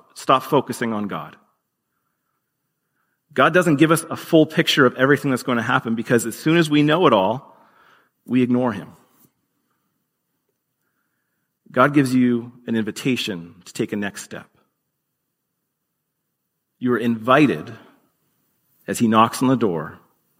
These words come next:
and he wants to sit and eat with you, to open it. That's your next step.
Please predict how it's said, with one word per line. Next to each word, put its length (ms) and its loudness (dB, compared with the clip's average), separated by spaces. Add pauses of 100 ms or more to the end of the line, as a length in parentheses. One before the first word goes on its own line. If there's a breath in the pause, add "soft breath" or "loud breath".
(560)
and 100 -6
he 40 -2
wants 180 -4
to 60 -16
sit 240 0
and 80 0
eat 140 0
with 180 -8
you, 200 -12 (760)
to 120 -12
open 300 0
it. 80 -16 (1500)
That's 180 -4
your 80 4
next 200 -2
step. 200 -12